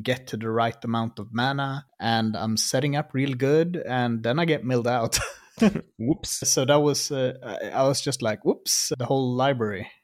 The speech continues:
Speaker 1: is gone." That's not a winning
Speaker 2: Yeah,
Speaker 1: strategy.
Speaker 2: no Emrakuls.
Speaker 1: Yeah, no Emrakul. I think I went for the combo or something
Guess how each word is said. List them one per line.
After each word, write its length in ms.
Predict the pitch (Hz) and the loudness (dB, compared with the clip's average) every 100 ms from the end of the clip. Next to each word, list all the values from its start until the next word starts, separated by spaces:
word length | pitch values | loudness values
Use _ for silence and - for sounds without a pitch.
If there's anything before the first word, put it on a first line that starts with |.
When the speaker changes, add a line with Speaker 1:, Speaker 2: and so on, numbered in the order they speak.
| _ - | _ -16
Speaker 1:
is 220 | 123 101 | -12 -10
gone." 400 | 120 120 113 113 - | -8 -6 -6 -8 -2
That's 260 | 139 180 180 | 0 2 2
not 140 | 143 | 2
a 340 | 117 113 113 110 | 2 2 -2 -4
winning 260 | 117 123 117 | 0 2 2
Speaker 2:
Yeah, 40 | 113 | 0
Speaker 1:
strategy. 400 | - 107 117 110 | -2 -2 0 2
Speaker 2:
no 100 | 156 131 | 4 4
Emrakuls. 800 | 135 131 - 117 107 - - - - - - | 4 2 0 -2 -4 -8 -10 -14 -16 -14 -4
Speaker 1:
Yeah, 400 | 147 147 135 123 | 4 6 6 4
no 160 | 139 | 2
Emrakul. 380 | 139 139 127 123 - | 2 2 -2 -8 -4
I 100 | 156 | -2
think 280 | - 240 226 | 2 2 4
I 120 | 156 | 2
went 580 | 123 123 156 185 180 - | 2 0 0 2 0 -6
for 320 | - 147 135 | -4 -2 0
the 80 | 123 | -2
combo 840 | - 127 127 127 107 98 135 147 _ _ _ - | -4 0 0 0 -4 -6 -6 -10 _ _ _ -6
or 80 | 120 | -4
something 680 | - 123 120 - 82 95 | -2 -2 -4 -8 -10 -14